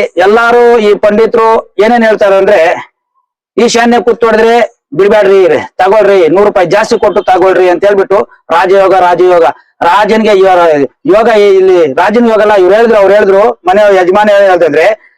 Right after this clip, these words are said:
ಇಲ್ಲಿ ಸೈನಿಕನಿಗೂ ಕಾಯ ಆಗ್ಬಿಟ್ಟವ್ರೆ ಅಂತ. ಅರ್ಥ ಆಯ್ತಲ್ಲ? ಈಶಾನ್ಯ ಕೂತ್ ಹೊಡೆದ್ರೆ ಅಂದ್ರೆ ಸಂಬಂಧಗಳು ಚೆನ್ನಾಗಿರಲ್ಲ. ಇಂಥ ಮನೆಗಳಲ್ಲಿ ರಿಲೇಷನ್ ಅಲ್ಲಿ ಮದುವೆ ಆಗ್ಬಾರ್ದು. ಅಂದ್ರೆ ಹೊಸ ಸಂಬಂಧಗಳಲ್ಲಿ ಮದುವೆ ಆಗ್ಬೇಕು. ರಿಲೇಷನ್ ಅಲ್ಲಿ ಮದುವೆ ಆದ್ರೆ ಆ, ಆ ಸಂಬಂಧನೂ ಕಿತ್ತೋಗ್ಬಿಡುತ್ತೆ.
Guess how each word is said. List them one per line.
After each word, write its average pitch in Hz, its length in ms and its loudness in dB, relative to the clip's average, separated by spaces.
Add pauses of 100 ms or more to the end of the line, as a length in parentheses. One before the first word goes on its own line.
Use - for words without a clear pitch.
(120)
ಇಲ್ಲಿ 196 240 0
ಸೈನಿಕನಿಗೂ 247 640 0
ಕಾಯ 208 140 0
ಆಗ್ಬಿಟ್ಟವ್ರೆ 143 520 -2
ಅಂತ. 98 140 -6 (1040)
ಅರ್ಥ 190 160 -2
ಆಯ್ತಲ್ಲ? 185 460 0
ಈಶಾನ್ಯ 233 500 -2
ಕೂತ್ 240 200 -2
ಹೊಡೆದ್ರೆ 214 180 0
ಅಂದ್ರೆ 220 180 -2
ಸಂಬಂಧಗಳು 214 580 -2
ಚೆನ್ನಾಗಿರಲ್ಲ. 180 600 -2
ಇಂಥ 196 240 -4
ಮನೆಗಳಲ್ಲಿ 226 560 0
ರಿಲೇಷನ್ 240 360 0
ಅಲ್ಲಿ 254 140 2
ಮದುವೆ 247 220 0
ಆಗ್ಬಾರ್ದು. 233 500 -2 (1160)
ಅಂದ್ರೆ 233 260 0
ಹೊಸ 220 120 0
ಸಂಬಂಧಗಳಲ್ಲಿ 220 640 0
ಮದುವೆ 226 220 0
ಆಗ್ಬೇಕು. 175 340 0
ರಿಲೇಷನ್ 233 340 0
ಅಲ್ಲಿ 220 140 0
ಮದುವೆ 247 180 0
ಆದ್ರೆ 240 220 0
ಆ, 190 320 0
ಆ - 20 0
ಸಂಬಂಧನೂ 247 560 0
ಕಿತ್ತೋಗ್ಬಿಡುತ್ತೆ. - 680 -2